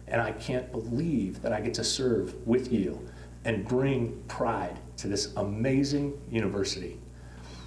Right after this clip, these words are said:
Something that Coach Pruitt said to me in our pro-, in our, uh, interview process. He closed, um, our interview process with a screening committee. He said, "Christian, if you're gonna be successful here,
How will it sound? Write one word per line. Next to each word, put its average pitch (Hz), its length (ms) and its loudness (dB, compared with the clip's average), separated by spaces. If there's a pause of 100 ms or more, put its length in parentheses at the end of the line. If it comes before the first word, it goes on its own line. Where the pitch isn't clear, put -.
(320)
Something 147 260 4
that 147 160 6
Coach 131 240 4
Pruitt 135 300 6
said 131 180 4
to 123 80 6
me 120 280 2 (760)
in 117 80 2
our 101 100 4
pro-, 139 220 2
in 123 180 2
our, 104 220 6
uh, 95 220 2 (340)
interview 127 300 4
process. - 680 0 (480)
He 147 140 0
closed, 147 680 2 (240)
um, 101 420 -4 (240)
our 127 160 2
interview 127 260 6
process 113 460 2
with 123 140 2
a 113 40 0
screening 113 380 2
committee. 90 380 -4 (560)
He 131 100 2
said, 117 300 2
"Christian, 156 560 2 (160)
if 120 100 2
you're 139 100 6
gonna 143 140 6
be 135 140 6
successful 131 520 4
here, 147 460 4